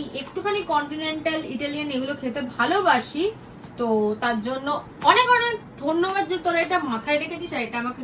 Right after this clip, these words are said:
গিফট করেছিস। তারপর ওরা আমাকে দিয়েছে নাচোস গিফটটা, এটা তিনটে নাচোস আছে, আর সাথে এখানে একটা সালসা সস আছে। আর এটা ছিল আমাদের ফ্রেন্ডসরা আমাদের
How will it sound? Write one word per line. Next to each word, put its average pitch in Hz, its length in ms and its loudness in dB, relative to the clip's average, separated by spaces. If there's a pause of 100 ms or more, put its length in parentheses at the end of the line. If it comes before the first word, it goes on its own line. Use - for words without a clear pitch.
গিফট 240 180 -6 (120)
করেছিস। 294 440 -2 (680)
তারপর 302 400 2 (220)
ওরা 311 160 6 (100)
আমাকে 320 260 -4 (120)
দিয়েছে 302 300 -4 (180)
নাচোস 262 380 0 (140)
গিফটটা, 220 320 -2 (100)
এটা 294 140 -2 (120)
তিনটে 311 340 -2 (140)
নাচোস 285 360 2 (120)
আছে, 339 200 -6 (580)
আর 269 100 2 (120)
সাথে 302 300 4
এখানে 320 220 4
একটা 330 140 -2 (100)
সালসা 269 360 2 (140)
সস 254 280 0 (120)
আছে। 339 180 -8 (1300)
আর 226 160 2 (120)
এটা 359 200 6
ছিল 392 120 -2 (140)
আমাদের 359 340 6 (280)
ফ্রেন্ডসরা 330 500 0
আমাদের 339 220 -2